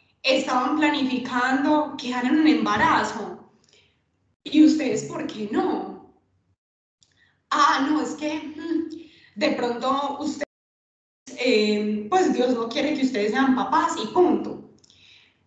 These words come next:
O incluso no era el matrimonio que Dios quería y la familia que Dios quería formar. Entonces es en ese primer enemigo de la esperanza,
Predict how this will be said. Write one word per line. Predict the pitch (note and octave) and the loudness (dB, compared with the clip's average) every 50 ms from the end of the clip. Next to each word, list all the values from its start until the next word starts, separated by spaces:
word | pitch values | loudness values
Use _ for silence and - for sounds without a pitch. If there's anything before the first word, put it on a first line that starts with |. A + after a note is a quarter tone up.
| _ | _
O | - C#4 D4+ | -4 -2 0
incluso | C4 C4 C4 B3+ B3+ B3+ - D4 - B3+ - D4 D4+ D#4 D#4 D#4 D#4 D#4 D#4 D#4 D4+ D4+ - - - - - - - | 2 4 4 4 4 4 2 0 0 0 2 2 2 4 4 4 4 4 2 2 0 -2 -2 -6 -14 -16 -16 -6 0
no | C4 C4+ C#4 | 2 2 4
era | D4 D4 D4 | 4 4 4
el | D4+ D#4 | 4 6
matrimonio | D4+ C4+ B3+ - C4 B3+ B3 A3+ G#3 A3 A#3+ | 6 6 4 2 2 0 0 0 0 0 -2
que | B3 - C4 B3 | -2 -2 -2 -2
Dios | A#3 G3+ - - | 0 -2 -2 -4
quería | - C#4 C4 C4+ D4+ D4+ D4 | -4 -2 2 4 4 4 4
y | B3+ | 2
la | A#3 A#3+ | 0 0
familia | A#3+ G#3 G3 F#3 G#3 G#3+ | -2 -4 -4 -4 -6 -6
que | - C#4 C4+ | -4 -2 -2
Dios | A#3 G3+ - | -2 -2 -2
quería | - A#3+ A#3 A3 C4 C4+ C4+ | -4 -4 -2 0 0 0 0
formar. | - A3+ G#3 - D#4+ F4+ - - - - - - - - - - _ - _ - - - - - _ _ _ _ _ _ _ - | 0 -2 -2 0 2 2 2 0 -2 -6 -10 -14 -18 -20 -20 -20 _ -20 _ -20 -20 -20 -20 -20 _ _ _ _ _ _ _ -4
Entonces | - D#4 D#4 D4+ D4 D4 - F4 F4+ - | 0 2 4 4 4 2 2 0 2 4
es | G#4+ G#4+ G4+ - - - - | 4 4 2 2 -4 -6 -4
en | E4+ E4 | -2 -2
ese | E4 D#4 D#4+ A4+ | 0 0 0 0
primer | A4 A4 G4+ F4+ D#4 D4+ | 2 2 2 2 2 2
enemigo | - F#4 - F#4 D#4+ D4+ C4+ C4+ D#4 | 2 2 2 2 2 2 2 2 0
de | - - | 0 -2
la | D4+ | -2
esperanza, | D#4 C#4 - - A#3+ A3+ A3 A3 G#3+ G#3 G3+ A3 G#3+ C4+ C#4 - | -2 -4 -4 -4 -2 -2 -2 0 0 -2 -2 -2 -2 -2 -4 -2